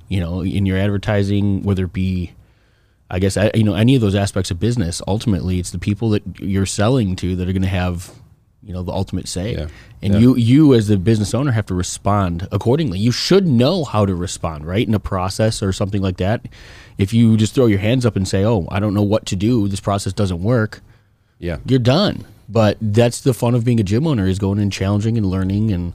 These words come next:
Speaker 2: Fixing.
Speaker 1: finding new
Speaker 2: Yeah.
Speaker 1: ways. Yeah.
Speaker 2: Solving big problems. So listen, guys, that was kind of our results episode. There was a lot of people continuing to ask me, "Hey,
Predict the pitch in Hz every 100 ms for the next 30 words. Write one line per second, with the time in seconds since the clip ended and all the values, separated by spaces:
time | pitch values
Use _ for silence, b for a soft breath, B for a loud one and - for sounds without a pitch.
0 | b b b - - 87 - 95 107 113
1 | 120 131 151 139 110 120 147 104 - -
2 | 90 101 104 110 90 117 110 90 87 -
3 | 104 - B B B B - 143 147 123
4 | 120 110 147 165 - 165 151 123 117 101
5 | 117 113 120 101 104 - 110 107 101 95
6 | 98 95 95 104 120 - 117 107 101 -
7 | 95 - 120 123 123 117 101 69 95 95
8 | 104 92 107